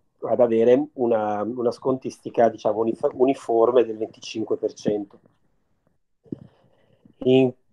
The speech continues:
in, ehm, in questo caso invece noi abbiamo deciso di mettere in gioco una riflessione più,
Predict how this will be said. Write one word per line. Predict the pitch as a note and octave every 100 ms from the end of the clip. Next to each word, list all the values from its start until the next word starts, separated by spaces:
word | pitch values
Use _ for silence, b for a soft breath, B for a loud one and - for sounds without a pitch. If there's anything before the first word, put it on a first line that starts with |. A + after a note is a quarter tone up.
| _ _ _ -
in, | B2+ B2 A#2+ A#2+
ehm, | A#2+ A2+ A2 A2 B2 A#2+
in | A2
questo | - - E3+
caso | C#3 C#3+
invece | C#3+ B2+ B2+ D3+
noi | C3+
abbiamo | C3 A#2
deciso | A#2 - C#3 B2
di | A#2+
mettere | B2 B2 - - G2+ - _
in | A#2 C3
gioco | C3 A#2 - C3+ A2+
una | A2+
riflessione | G#2+ - - B2 A#2
più, | - A#2 A2 G#2